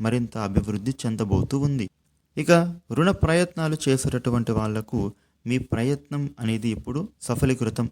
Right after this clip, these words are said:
అవ్వబోతూ ఉంది. ఆ పనులలో ఉండేటటువంటి ఒడిదుడుకుల నుండి మీరు బయటపడతారు. ఆటంకాలన్నీ తొలగిపోయి సక్సెస్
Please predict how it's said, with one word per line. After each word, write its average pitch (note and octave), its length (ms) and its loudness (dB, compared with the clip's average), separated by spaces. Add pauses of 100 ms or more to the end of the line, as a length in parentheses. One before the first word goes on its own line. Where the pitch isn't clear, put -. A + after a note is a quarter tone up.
(120)
అవ్వబోతూ G#2 580 0
ఉంది. A#2 340 -2 (380)
ఆ C3+ 100 2
పనులలో G3 480 4
ఉండేటటువంటి D3+ 760 2
ఒడిదుడుకుల A#2 640 2
నుండి A2 300 2
మీరు A2 220 2 (140)
బయటపడతారు. G2 800 -4 (280)
ఆటంకాలన్నీ D#3+ 720 0
తొలగిపోయి C#3+ 760 0
సక్సెస్ - 560 0